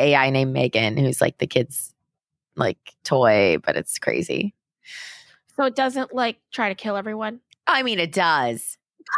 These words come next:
Speaker 2: Come
Speaker 1: But
Speaker 2: on. I said it's scary. And you're like, "No."
Speaker 1: But it's almost funny. Like, at one point, she does, like, a whole TikTok dance. Like, you're like, "What's happening?" It's very funny.
Speaker 2: Okay. All right. All right. Um,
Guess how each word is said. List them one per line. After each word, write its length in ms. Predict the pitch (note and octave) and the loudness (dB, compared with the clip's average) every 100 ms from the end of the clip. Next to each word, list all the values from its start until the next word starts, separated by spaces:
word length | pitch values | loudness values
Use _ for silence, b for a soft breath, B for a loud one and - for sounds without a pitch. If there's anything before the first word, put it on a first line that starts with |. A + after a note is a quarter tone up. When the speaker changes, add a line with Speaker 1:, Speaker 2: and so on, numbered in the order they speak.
| D#5 | 2
Speaker 2:
Come 80 | D#5+ | 4
Speaker 1:
But 0 | |
Speaker 2:
on. 560 | - B4+ G#4 F#4 E4 E4 | 6 6 4 4 2 2
I 60 | |
said 560 | G4+ A4 C5 C5 A4 G4+ | 0 0 0 2 2 0
it's 420 | - F#4 F4+ F4+ | -2 -14 -14 -14
scary. 560 | - G4 - G4 E4+ D#4 | -2 2 4 2 2 0
And 80 | |
you're 160 | D#4+ F4 | -2 -2
like, 180 | F4+ C#4 | -2 -4
"No." 760 | D#4 D#4+ F#4 F4+ C4+ G3 E3+ G3+ | -4 2 4 6 4 4 2 2
Speaker 1:
But 120 | C#4+ | 2
it's 180 | D4+ - | 2 2
almost 460 | C#4+ D#4 F#4 - | 2 2 0 0
funny. 380 | A#3+ A#3+ B3 G3 | 2 2 4 4
Like, 140 | F3+ G3+ | 4 2
at 40 | |
one 160 | A3 A3 | 0 0
point, 220 | A#3 G#3 | -2 0
she 100 | A3 | 0
does, 180 | G3+ G3 | 2 2
like, 120 | F#3 | 2
a 60 | F#3 | 4
whole 160 | F#3 F3 | 4 2
TikTok 540 | F#3+ E3+ - F3 F#3 | 2 2 4 2 4
dance. 600 | E3+ E3 E3 E3 F3 - | 2 4 4 2 -2 -6
Like, 340 | - G3 A3+ - | 2 2 2 0
you're 140 | A3 | 2
like, 240 | G#3+ G#3 - | 4 2 2
"What's 240 | A#3+ A#3 | 0 2
happening?" 760 | A3 D#3+ D#3+ C3 C3+ C3+ C#3+ - - | 4 4 4 0 2 2 -2 -6 -2
It's 280 | F3+ E3+ - | -2 -2 -2
very 240 | C3 F#2+ | -2 -2
funny. 420 | - - D3+ F3+ F3+ - A#3+ | -4 -4 -4 -6 -8 -12 -8
Speaker 2:
Okay. 520 | B3+ B3+ - E3 F3 | -8 -8 -8 -4 -2
All 160 | G3+ A3+ | -4 -6
right. 260 | C3+ D3 | -6 -6
All 140 | F3+ F#3 | -4 -6
right. 440 | C#3 C#3 D3 - - B B B - | -6 -10 -10 -14 -18 B B B 4
Um, 440 | D4 C#4+ C4 | 6 6 4